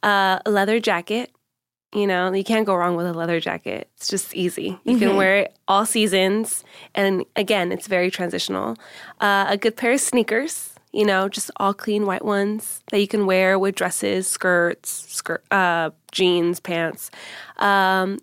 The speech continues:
Speaker 1: and what else? Like a good blouse.
Speaker 2: What
Speaker 1: Um,
Speaker 2: constitutes a good blouse?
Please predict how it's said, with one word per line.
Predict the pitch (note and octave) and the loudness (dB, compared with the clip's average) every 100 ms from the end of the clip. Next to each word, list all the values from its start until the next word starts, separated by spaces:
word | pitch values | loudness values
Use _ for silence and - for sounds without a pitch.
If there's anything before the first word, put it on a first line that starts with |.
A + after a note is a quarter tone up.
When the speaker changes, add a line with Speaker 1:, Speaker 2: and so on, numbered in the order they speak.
| - | -6
Speaker 1:
and | G3+ | -4
what | A#3+ | 0
else? | A#3 G#3 | 0 -2
Like | - G#3+ - | -4 -8 -4
a | G#3 | 0
good | B3 A#3 | 0 2
blouse. | G#3+ F#3 G#3 A#3+ - - - - _ _ _ _ _ - | 2 4 2 -2 -6 -6 -8 -12 _ _ _ _ _ -2
Speaker 2:
What | A3+ G#3 | 2 4
Speaker 1:
Um, | G#3 G3+ | 4 4
Speaker 2:
constitutes | G3+ A3 D#4 A#3+ | 2 0 -2 -2
a | |
good | A#3+ F#3+ | -2 -2
blouse? | - - - - - | -2 -4 -4 -8 -8